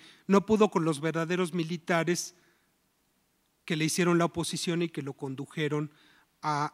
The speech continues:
su asesinato. Muchos dicen que no fue asesinato, que fue el cruce de balas por ahí porque él estaba en una choza en Tlaxcala Altongo,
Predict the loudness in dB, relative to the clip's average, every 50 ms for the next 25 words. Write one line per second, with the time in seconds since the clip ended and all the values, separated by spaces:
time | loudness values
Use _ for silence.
0 | _ _ _ -12 -6 -4 -4 -4 -4 -6 -8 -8 -8 -8 -8 -8 -8 -8 -10 -12
1 | -14 _ -20 -20 _ _ -20 -4 0 0 2 2 0 -2 -2 0 -2 -2 -2 -2
2 | -6 -6 -4 -4 -4 -6 -6 -8 -8 -6 -4 -4 -2 -2 -2 -2 -4 -4 -8 -8
3 | -8 -10 _ -20 -20 -20 -20 _ _ _ -8 -8 -4 -2 0 0 0 -2 -4 -6
4 | -6 -4 -4 -4 -2 -2 -4 -2 -2 -2 0 0 0 0 0 0 -2 -4 -4 -6
5 | -6 -6 -4 -4 -2 -2 -2 -4 -4 -6 -10 -10 -10 -8 -8 -8 -8 -8 -8 -8
6 | -6 -8 -8 -8 -8 -10 -8 -4 -4 -4 -4 -4 -8 _ _ -16 -12 -10 -10 -10
7 | -6 -4 -2 -2 -2 -2 2 2 2 2 2 2 0 0 -2